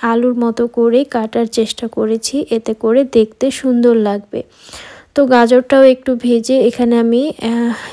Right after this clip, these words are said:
এক কাপের মতো মটরশুঁটি দিয়ে দিচ্ছি। মটরশুঁটি, আহ, গাজর, আলু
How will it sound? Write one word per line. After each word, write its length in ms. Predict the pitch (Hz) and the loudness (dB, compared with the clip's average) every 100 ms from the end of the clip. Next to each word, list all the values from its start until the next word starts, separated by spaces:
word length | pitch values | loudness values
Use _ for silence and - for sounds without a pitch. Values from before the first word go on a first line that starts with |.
| - | -6
এক 140 | 240 - | -8 -2
কাপের 300 | 262 262 269 | -2 2 2
মতো 320 | 240 233 262 | 2 0 0
মটরশুঁটি 720 | 247 226 226 247 - 247 254 | 0 0 -2 -6 -8 -10 -8
দিয়ে 300 | 233 233 233 | -4 -2 0
দিচ্ছি। 500 | 226 226 226 - 269 | 0 -4 -6 -6 -4
মটরশুঁটি, 760 | 302 233 220 240 - 240 247 247 | 0 0 0 -2 -2 -4 0 0
আহ, 1080 | 269 - - - - _ - 233 226 226 220 | -2 -6 -20 -20 -20 _ -6 -2 0 -2 0
গাজর, 640 | 226 220 220 247 254 262 262 | 2 2 2 4 4 4 2
আলু 500 | 233 226 233 254 294 | -2 -2 0 0 -4